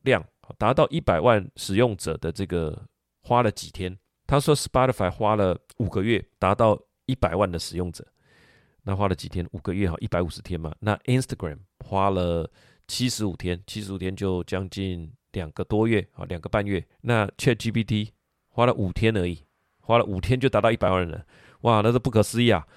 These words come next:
那A I的本身快速被采用，对不对？那A I是进行所谓的一种对话框嘛。那现在Chat G P T在手机上也有了，对不对？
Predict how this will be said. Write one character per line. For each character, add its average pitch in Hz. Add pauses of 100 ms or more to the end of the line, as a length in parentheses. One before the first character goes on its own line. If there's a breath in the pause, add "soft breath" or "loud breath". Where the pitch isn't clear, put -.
(200 soft breath)
那 151
A 170
I 160
的 143
本 101
身 135
快 135
速 123
被 123
采 87
用， 95
对 95
不 90
对？ 92
那 113
A 120
I 120
是 117
进 120
行 98
所 87
谓 101
的 95
一 98
种 85
对 107
话 92
框 87
嘛。 85
那 104
现 110
在 110
Chat 107
G 110
P 104
T 110
在 101
手 92
机 110
上 104
也 95
有 98
了， 90
对 107
不 110
对？ 101